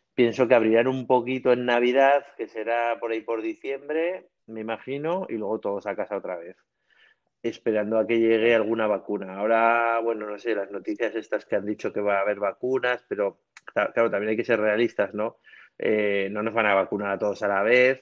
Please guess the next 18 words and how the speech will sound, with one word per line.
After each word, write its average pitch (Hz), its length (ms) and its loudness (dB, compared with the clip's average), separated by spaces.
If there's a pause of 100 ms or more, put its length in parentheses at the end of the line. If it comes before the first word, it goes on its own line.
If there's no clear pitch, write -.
no 104 260 -6
va 101 80 0
a 98 40 0
haber 101 640 -4
vacunas 101 440 -6
para 101 220 0
todos, 127 360 2
ni 117 100 -6
va 104 120 -2
a - 20 0
haber 107 300 0 (180)
gente 110 420 0
poniendo 101 320 -8
inyecciones 101 460 -8
para 101 180 4
todo 107 140 -2
el 98 80 -6
mundo. 107 400 -10